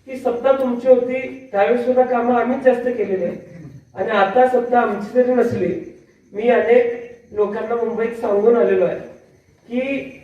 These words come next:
माझ्या मतदारसंघात जर निधी दिला नाही तर पाच वर्ष आम्ही सुद्धा मोकळे आहे, आमच्या बाजूला बसणारे लोक फार कमी आहेत.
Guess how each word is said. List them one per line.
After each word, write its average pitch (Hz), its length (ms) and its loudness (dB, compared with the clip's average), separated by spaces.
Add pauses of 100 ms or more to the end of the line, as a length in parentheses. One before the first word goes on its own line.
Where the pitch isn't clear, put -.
(500)
माझ्या 190 360 4
मतदारसंघात 240 640 4
जर 233 240 2
निधी 208 200 -2
दिला 185 320 0
नाही - 180 -6 (560)
तर 240 40 -10
पाच 247 320 -6
वर्ष 240 240 0 (720)
आम्ही 190 200 -6
सुद्धा 233 220 -2
मोकळे 233 340 2
आहे, 233 140 4
आमच्या 233 220 -2
बाजूला 226 320 -2
बसणारे 220 440 -6
लोक 220 280 -4
फार 220 140 -4
कमी 214 280 -2
आहेत. 185 140 0